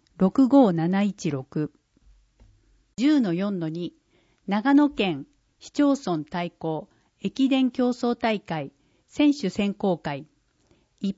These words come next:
般男子、女子。第三十一回長野県市町村対抗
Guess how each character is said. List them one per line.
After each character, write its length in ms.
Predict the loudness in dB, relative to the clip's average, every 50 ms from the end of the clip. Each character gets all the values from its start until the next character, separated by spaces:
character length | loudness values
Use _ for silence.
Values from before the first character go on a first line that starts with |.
| _ 0
般 200 | 2 2 2 2
男 220 | 0 0 -2 -2
子、 300 | -4 -6 -8 -10 -10 -10 _ _ _ _ _ _ _
女 120 | -4 -4
子。 260 | -4 -4 -8 -12 -14 -14 _ _ _ _ _ _ _ _ _ _ _ _ _ _ _ _ _ _ _ _
第 240 | 0 2 2 2 0
三 300 | -2 -2 0 2 2 2
十 240 | 0 -2 -4 -4 -4
一 120 | -6 -8 -10 _
回 280 | -6 -4 -4 -4 -6 -10 _ _ -6
長 240 | -2 0 2 4 4
野 120 | 4 4
県 300 | 4 0 -2 -4 -4 -6 -10
市 120 | -16 -6
町 240 | -2 0 2 2 2
村 280 | 0 -2 -4 -6 -6 -6
対 220 | -6 -8 -8 -8
抗 380 | -8 -8 -6 -4 -4 -4 -6